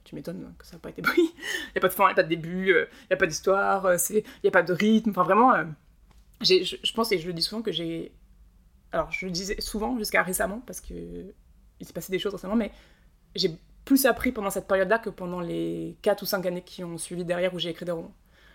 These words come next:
Parce qu'en fait, euh, je pense que c'était hyper précieux de me prendre des claques dès le début et de me rendre compte qu'en fait,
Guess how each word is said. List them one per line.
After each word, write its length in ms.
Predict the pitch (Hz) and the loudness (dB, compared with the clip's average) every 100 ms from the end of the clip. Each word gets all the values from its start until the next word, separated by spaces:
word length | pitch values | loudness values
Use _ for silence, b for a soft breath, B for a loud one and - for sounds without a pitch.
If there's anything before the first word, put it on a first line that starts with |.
| b | b
Parce 160 | 180 175 | -2 -2
qu'en 100 | 175 | -2
fait, 200 | 165 196 | -4 -2
euh, 500 | 180 170 170 165 165 | -4 -4 -6 -8 -10
je 180 | 156 | -12
pense 240 | 185 - 208 | -12 -8 -6
que 60 | |
c'était 220 | 185 170 175 | -6 -8 -6
hyper 200 | 185 196 | -2 -2
précieux 240 | 185 214 | -4 -8
de 100 | 185 | -8
me 100 | 170 | -10
prendre 240 | 160 185 175 | -8 -6 -6
des 80 | |
claques 300 | 170 208 196 | -4 -4 -2
dès 100 | 175 | -2
le 60 | 180 | -2
début 340 | 170 165 208 - b b b b | -2 -6 -10 -14 b b b b
et 60 | - | -6
de 80 | 180 | 0
me 60 | |
rendre 240 | 185 185 185 | 2 2 0
compte 180 | 226 220 | -2 -2
qu'en 100 | 170 | -4
fait, 140 | 202 | -6